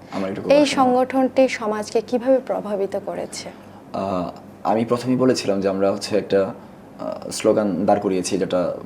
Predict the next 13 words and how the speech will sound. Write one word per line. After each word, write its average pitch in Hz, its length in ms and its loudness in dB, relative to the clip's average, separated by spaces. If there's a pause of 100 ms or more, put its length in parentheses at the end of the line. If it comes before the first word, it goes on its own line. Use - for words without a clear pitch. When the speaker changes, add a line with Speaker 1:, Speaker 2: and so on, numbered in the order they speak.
Speaker 1:
পরবর্তীতে 92 420 0
নমপ্র 95 380 2
থিয়েটার 90 280 -2
হিসেবে 90 260 0
দাঁড়িয়েছে, 90 440 0 (560)
নবীনদের 107 380 2
মত 90 160 -2
প্রকাশের 87 340 -4
মঞ্চ। - 260 -6 (640)
যারা 113 400 4
সম-, 110 280 -4
আহ, 87 560 -4
সংস্কৃতি 120 600 0